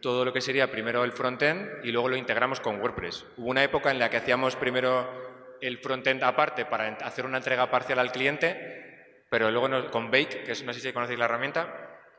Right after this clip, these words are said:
es de, es de Grunt y ahí es como un sistema de plantillas que te evita hacer includes y está bastante bien,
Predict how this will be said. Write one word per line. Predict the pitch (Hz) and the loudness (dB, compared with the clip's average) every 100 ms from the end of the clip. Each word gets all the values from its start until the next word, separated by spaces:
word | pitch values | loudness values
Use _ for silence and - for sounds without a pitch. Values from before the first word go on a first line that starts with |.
| _ - | _ -6
es | 110 110 - 110 | -6 -6 -14 -10
de, | 110 107 107 104 98 98 - - - | -4 -2 -2 -4 -6 -8 -14 -20 -20
es | 120 110 | -14 -8
de | 120 | -6
Grunt | 123 143 147 | -4 -6 -4
y | 120 110 110 120 110 | -4 -4 -8 -10 -10
ahí | 107 | -8
es | 117 | -8
como | 127 123 | -10 -10
un | |
sistema | 123 123 120 | -10 -6 -4
de | 117 | -4
plantillas | 113 113 123 127 - - - _ _ _ _ | -6 -8 -8 -8 -10 -18 -20 _ _ _ _
que | - | -8
te | 113 | -4
evita | 110 117 120 | -4 0 -2
hacer | 120 113 | 0 -4
includes | 110 120 135 135 120 | -4 -4 -2 0 -2
y | 113 | -4
está | - | -4
bastante | 113 120 113 113 110 | -4 -4 -4 -2 -2
bien, | 117 143 | -2 -6